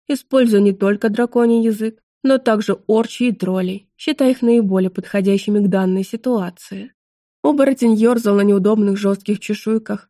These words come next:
но благоразумно помалкивал. Бег на собственных лапах туда и назад его не прельщал, а уж полёт к земле с разъярённого дракона тем более. До Салеми они добрались за несколько часов. За небольшую плату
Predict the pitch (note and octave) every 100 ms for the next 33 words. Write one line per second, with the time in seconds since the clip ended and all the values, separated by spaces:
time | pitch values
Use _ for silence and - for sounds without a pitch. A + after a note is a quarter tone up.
0 | _ G#3 G#3 B3 C4 G3+ G3+ G3 G3 G3+
1 | G3 G#3 G3+ F#3+ F#3 G3+ G3 G3+ _ _
2 | _ G#3 A#3+ D#4 _ - C4+ - B3 -
3 | B3 B3 C4 C#4+ A#3 - G#3 G3+ G3+ G3+
4 | G#3 C#4 C4+ A#3+ G#3+ G#3+ A#3+ A#3 - G3+
5 | G3 - _ _ B3+ C4 C4 D4 D4 D#4+
6 | B3 A3+ A3 B3 - G#3 G3+ G3+ G#3 G3+
7 | G3+ G3+ G3 G#3 A3 C#4 C4 C4+ _ -
8 | B3+ A3 G#3+ G#3 G3 G#3+ _ _ _ _
9 | _ _ _ _ _ G3+ A3 C4 C4 D4+
10 | F4 A#3 G#3 F#3+ G#3 A#3 A#3 G#3 G3+ G3
11 | G3+ G3+ G3+ - A3 - G3+ - _ _
12 | - G3+ G3+ G3+ G3+ - G3 G3 G#3+ B3+
13 | B3